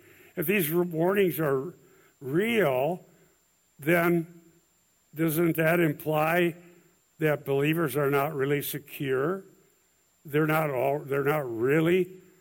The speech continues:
already children of the King and assured of eternal life?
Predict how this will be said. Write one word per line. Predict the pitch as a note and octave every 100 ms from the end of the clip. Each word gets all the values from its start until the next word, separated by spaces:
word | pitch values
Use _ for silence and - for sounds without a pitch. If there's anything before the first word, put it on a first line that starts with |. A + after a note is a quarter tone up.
| _ _ _ _ -
already | C#3+ D3+ D3 E3 E3+ F#3 F3+ - - _ _ _ _ _
children | - F3+ E3+ E3+ E3
of | D#3
the | D#3+ D3+ - - _ -
King | - E3 E3+ F#3 E3+ - - _ _ _ _ -
and | D3+
assured | C#3 - E3 D#3+
of | D3
eternal | C#3+ - D#3 D3+ C3
life? | C3+ D#3+ F3